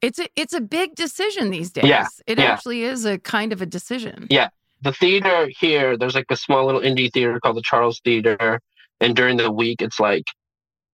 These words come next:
Speaker 2: weeknights, it's just empty. And so I had three weeks in a row, I went and saw a movie, uh, by myself in the theater. Banshees
Speaker 1: Mm.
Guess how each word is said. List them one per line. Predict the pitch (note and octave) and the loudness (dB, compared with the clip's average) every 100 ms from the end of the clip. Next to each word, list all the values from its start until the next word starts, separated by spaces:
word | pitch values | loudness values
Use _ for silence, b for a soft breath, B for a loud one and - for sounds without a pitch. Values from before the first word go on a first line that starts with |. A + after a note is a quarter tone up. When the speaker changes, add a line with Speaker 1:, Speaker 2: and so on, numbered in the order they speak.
| - | -2
Speaker 2:
weeknights, | - C#3+ D3+ C#3+ C#3 - | 2 4 4 2 0 -4
it's | A#2+ | -4
just | - G2+ - | -4 -6 -4
empty. | F#2+ G#2 C#2+ C#2 - _ _ _ - | -2 -2 -4 -6 -8 _ _ _ 2
And | B2+ | 4
so | C#3 C#3 | 4 4
I | D3 | 2
had | D#3 D#3+ D#3 D3+ - - | 2 2 2 0 -4 -2
three | D#3+ E3+ | 2 4
weeks | F3 F3 | 2 0
in | D#3 | 2
a | C3 | 2
row, | C#3 D3+ D#3+ D3 C3+ | 4 4 4 2 0
I | - | -2
went | C3 C3+ | 0 0
and | C3 | 2
saw | D3 | 0
a | B2+ | 2
movie, | B2+ D#3+ F#3 C#3+ B2 C3+ _ _ _ _ _ _ - | 2 4 4 2 0 -4 _ _ _ _ _ _ -2
uh, | B2 A#2+ A2+ A2+ - | 0 2 0 -2 -2
by | C3 C3 | -2 0
myself | A#2+ - C#3 A2 G2+ | -2 -2 0 0 -2
in | A2+ | -4
the | G#2 | 0
theater. | C3+ A2 F2+ _ _ - | 0 0 -2 _ _ 0
Banshees | B2+ C#3 - C#3+ C3+ C3+ - - | 2 2 0 0 0 -2 -4 -6
Speaker 1:
Mm. | F#3 F3+ | -4 -4